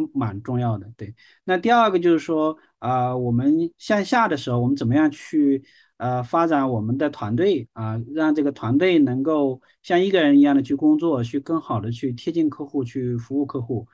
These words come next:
啊，当然同时呢，我觉得要认识到不同阶段，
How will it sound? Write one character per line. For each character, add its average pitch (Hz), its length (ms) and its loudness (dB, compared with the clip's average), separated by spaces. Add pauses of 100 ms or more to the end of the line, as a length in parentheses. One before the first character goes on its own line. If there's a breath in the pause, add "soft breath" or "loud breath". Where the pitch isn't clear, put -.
(380 soft breath)
啊， 120 180 -4
当 120 120 0
然 233 100 4
同 233 140 4
时 269 180 2
呢， 240 160 4
我 160 120 4
觉 135 100 2
得 175 240 0 (300 soft breath)
要 175 340 4
认 208 160 2
识 196 140 -6
到 185 120 4
不 202 120 -2
同 208 140 -2
阶 220 200 -2
段， 247 260 -2